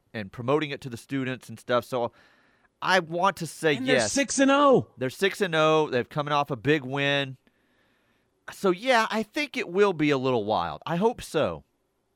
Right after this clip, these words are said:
Speaker 1: And I hope it really plays well on television.
Speaker 2: It would be cool. Like, this, if this could become a thing, right? Like, nobody else does this, do they?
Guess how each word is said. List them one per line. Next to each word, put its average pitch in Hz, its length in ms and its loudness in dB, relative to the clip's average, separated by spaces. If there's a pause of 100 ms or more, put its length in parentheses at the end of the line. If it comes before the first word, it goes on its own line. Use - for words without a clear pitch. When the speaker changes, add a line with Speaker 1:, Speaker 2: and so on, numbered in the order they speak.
(1160)
Speaker 1:
And 151 80 -6
I 160 40 -2
hope 170 160 0
it 160 100 -2
really 160 240 -2
plays 143 340 -2
well 120 160 0
on 110 140 -6
television. 90 680 -6 (400)
Speaker 2:
It 247 160 -2
would 233 120 2
be 196 200 0
cool. 156 640 4
Like, 170 220 -4
this, - 360 4
if - 160 2
this 277 220 2
could 247 200 -2
become 202 760 0
a 135 40 4
thing, 117 540 2 (100)
right? 165 300 0 (840)
Like, 247 140 2
nobody 247 340 10
else 127 220 6
does 101 280 -2
this, 175 260 0
do 220 160 2
they? 262 200 0